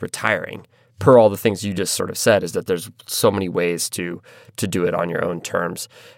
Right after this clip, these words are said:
That's the sort of path for the sport where it's like, "Oh, I have, I have a set defined amount of time that I have with this sport that I'm gonna,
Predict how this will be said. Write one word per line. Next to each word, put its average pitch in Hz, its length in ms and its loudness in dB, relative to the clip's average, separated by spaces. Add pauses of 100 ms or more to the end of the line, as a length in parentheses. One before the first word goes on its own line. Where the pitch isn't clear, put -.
(160)
That's - 280 0
the 104 80 -4
sort 98 180 -2
of - 140 -12
path 101 320 -2
for - 160 -12
the - 80 -10
sport - 340 -4
where 101 100 -2
it's 98 120 -6
like, 85 180 -6
"Oh, 101 140 2
I 95 80 2
have, 95 340 -2
I 101 60 -8
have 98 180 -2
a 92 60 -8
set 107 400 0
defined 98 400 0
amount 92 200 -4
of 87 80 -8
time - 480 -6
that - 120 -4
I - 40 -2
have 95 240 -2
with 87 120 -6
this 90 120 -4
sport - 420 -4
that 87 100 -8
I'm 87 80 -8
gonna, 87 220 -10